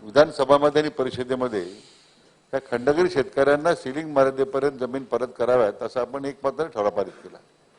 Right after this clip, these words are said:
नंतर तो, अध्यक्ष महोदय, राष्ट्रपतींकडे गेलाय, त्यांची आपण संमती मिळवली आणि खंडकरी शेतकऱ्यांना जमीन वाटपाचा मार्ग मोकळा झाला. अशा प्रकारे, अध्यक्ष महोदय, साधारण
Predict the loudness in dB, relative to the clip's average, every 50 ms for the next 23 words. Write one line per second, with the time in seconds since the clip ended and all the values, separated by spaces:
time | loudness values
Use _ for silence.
0 | _ _ _ _ _ _ _ _ _ _ -20 -20 -20 _ _ _ -6 -6 -2 2
1 | 2 2 2 2 2 4 4 4 2 0 -2 -6 -6 -6 -8 -10 -8 -6 -6 -2
2 | 0 2 4 4 4 4 2 -4 -6 -6 -8 -10 -8 -6 -6 -6 -4 -4 -2 0
3 | 0 0 0 -2 -8 -16 -20 _ _ _ _ _ _ _ _ _ _ _ -10 -10
4 | -10 -4 0 2 2 2 2 -2 -4 -4 -6 -2 -2 -2 -2 -2 -4 -2 4 6
5 | 6 6 6 4 -2 -8 -10 -14 -20 _ _ _ _ _ -20 -20 _ _ _ _
6 | -10 -10 -10 -4 -4 -4 2 4 4 4 4 2 2 2 2 0 0 2 2 4
7 | 6 6 4 6 6 8 8 8 6 4 0 0 0 2 4 4 4 4 2 0
8 | 0 0 0 2 2 2 2 2 0 0 0 0 2 0 0 0 -2 -6 -10 -16
9 | _ _ _ _ _ _ _ _ _ _ _ _ _ _ _ _ _ _ _ _
10 | _ _ _ _ _ _ _ _ _ _ _ _ _ _ _ _ -14 -4 -2 -2
11 | 0 2 0 2 6 8 8 8 8 6 2 0 0 0 2 4 6 8 10 10
12 | 10 10 8 6 8 10 10 10 10 8 8 10 12 12 12 10